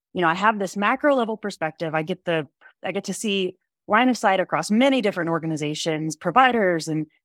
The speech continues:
payers and, and all kinds of different entities in healthcare. And I start to see these,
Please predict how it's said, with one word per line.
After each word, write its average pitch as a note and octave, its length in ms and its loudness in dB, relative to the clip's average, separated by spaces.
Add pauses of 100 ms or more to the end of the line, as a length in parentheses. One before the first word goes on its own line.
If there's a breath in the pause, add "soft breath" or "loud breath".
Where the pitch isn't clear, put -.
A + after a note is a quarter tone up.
payers G3+ 580 0
and, E3 200 -2
and F#3 160 0
all C#4 240 4
kinds A#3+ 240 -2
of G3+ 60 -2
different F#3+ 280 -6
entities F3 440 -6
in E3 100 -2
healthcare. D3 640 0 (1080)
And G3 120 2
I F#3 120 2
start G#3 320 0
to G3+ 180 -6
see G#3 240 -2
these, E3 320 -2